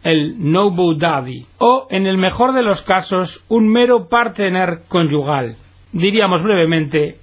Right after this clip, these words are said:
un padre humillado. Y esto, a su vez, ha llevado como consecuencia que el matrimonio haya perdido significación.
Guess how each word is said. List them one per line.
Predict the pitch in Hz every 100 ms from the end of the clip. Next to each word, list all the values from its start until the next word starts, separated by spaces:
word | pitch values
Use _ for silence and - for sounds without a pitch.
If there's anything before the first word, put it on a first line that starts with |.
| -
un | 180 175 147
padre | 151 143 139 139 -
humillado. | 156 143 123 123 117 131 - - - _ - - - -
Y | 285
esto, | 302 330
a |
su | - 226
vez, | 202 208 -
ha | 220
llevado | 226 233 226 196
como | 220 214
consecuencia | 208 202 190 175 240 226 240 240
que | - 190
el | 180
matrimonio | 175 156 165 180 196 196 190 -
haya | - 190 196 170
perdido | 170 165 220 208
significación. | 185 170 156 175 160 151 160 156 127